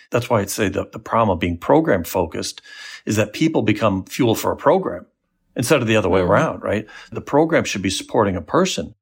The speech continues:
Speaker 1: So I, I'm very sorry for what you went through. And sadly, I think it's too often how we run our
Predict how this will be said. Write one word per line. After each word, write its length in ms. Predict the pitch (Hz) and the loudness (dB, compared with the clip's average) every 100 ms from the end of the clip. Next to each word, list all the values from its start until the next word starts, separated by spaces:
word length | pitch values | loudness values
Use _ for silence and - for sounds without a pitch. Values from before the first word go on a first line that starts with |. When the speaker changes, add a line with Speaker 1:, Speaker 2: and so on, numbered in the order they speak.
| _ | _
Speaker 1:
So 400 | - - 110 104 | -4 2 2 2
I, 260 | 107 117 117 | 0 0 0
I'm 120 | 107 | 0
very 240 | 110 107 | 2 0
sorry 360 | 104 - 101 98 | 0 0 0 0
for 120 | - | -2
what 200 | 92 90 | -4 -4
you 60 | 95 | -2
went 200 | 101 104 | -2 -2
through. 380 | - 95 92 - - - - | 0 0 0 -4 -18 -16 -6
And 100 | 104 | -4
sadly, 420 | - 104 104 101 | 0 2 2 2
I 60 | 95 | 0
think 200 | 95 95 | -2 -6
it's 220 | 98 - | -6 -6
too 300 | - - 135 | -8 -2 0
often 580 | 101 104 - 95 90 85 - _ - _ _ | 2 2 0 -6 -6 -8 -12 _ -20 _ _
how 240 | - 113 104 | 0 2 4
we 280 | 98 92 87 | 4 2 0
run 200 | 90 98 | -2 2
our 260 | 98 95 | 2 2